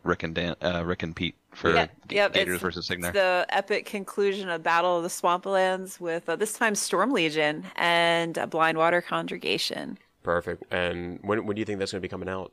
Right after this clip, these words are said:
Speaker 2: Uh, so, uh, for our patrons on Patreon, you guys can expect that battle report to drop next week.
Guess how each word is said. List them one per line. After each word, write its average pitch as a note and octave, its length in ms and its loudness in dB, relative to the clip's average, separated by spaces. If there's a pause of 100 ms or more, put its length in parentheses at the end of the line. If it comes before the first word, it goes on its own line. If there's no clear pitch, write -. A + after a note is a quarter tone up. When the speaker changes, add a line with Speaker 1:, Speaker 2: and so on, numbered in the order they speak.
(160)
Speaker 2:
Uh, G#3+ 320 8
so, A3+ 460 6
uh, G3+ 340 6
for G3 640 2
our F3+ 280 4
patrons C4 460 -2
on F#3+ 140 2
Patreon, G3 680 2
you A3+ 100 -4
guys G3 320 6
can F#3+ 140 -6
expect - 600 -2
that F#3+ 520 4
battle F3 240 4
report F3+ 320 2
to G3+ 100 -4
drop F3 260 2
next F3+ 380 -4
week. G#3+ 540 -8